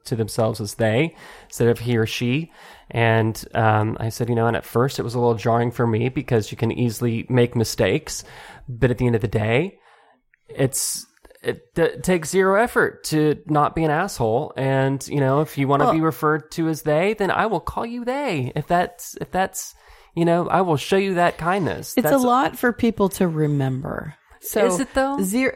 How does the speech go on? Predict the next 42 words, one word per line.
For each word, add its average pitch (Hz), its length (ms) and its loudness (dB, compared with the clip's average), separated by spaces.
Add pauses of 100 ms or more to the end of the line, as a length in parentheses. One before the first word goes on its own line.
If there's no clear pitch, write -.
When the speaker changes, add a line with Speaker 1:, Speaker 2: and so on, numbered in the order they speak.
Speaker 2:
it 226 320 0
is. 185 460 2
Speaker 1:
I - 120 2
Speaker 2:
It - 20 0
Speaker 1:
don't 214 140 4
Speaker 2:
is. 143 120 0
Speaker 1:
think - 180 -8
it - 100 -16
is. - 160 -14
Speaker 2:
I, 240 220 2 (180)
I 226 40 2
try 247 380 0
to, 226 140 2
to - 360 -4
keep - 320 -2
up 180 200 0
as 143 260 -2
best 147 300 0
I 139 120 4
can. 98 400 -6 (100)
Speaker 1:
Mm-hmm. 110 300 -6 (520)
Speaker 2:
I, 202 280 0 (100)
I 202 120 2
have 208 400 2
no, 190 600 2 (140)
like, 147 460 0 (180)
emotional 170 600 2
investment 151 720 0
in 139 160 -4
people 156 360 -2
being 143 360 -2
one 135 180 0
way 135 200 2
or 135 140 2
another. 123 400 -4 (160)
Speaker 1:
Yeah. 156 280 4
Speaker 2:
I 170 60 -2
really 175 540 2
don't 143 280 2
give 147 240 -4
a 135 80 2
shit. - 480 -4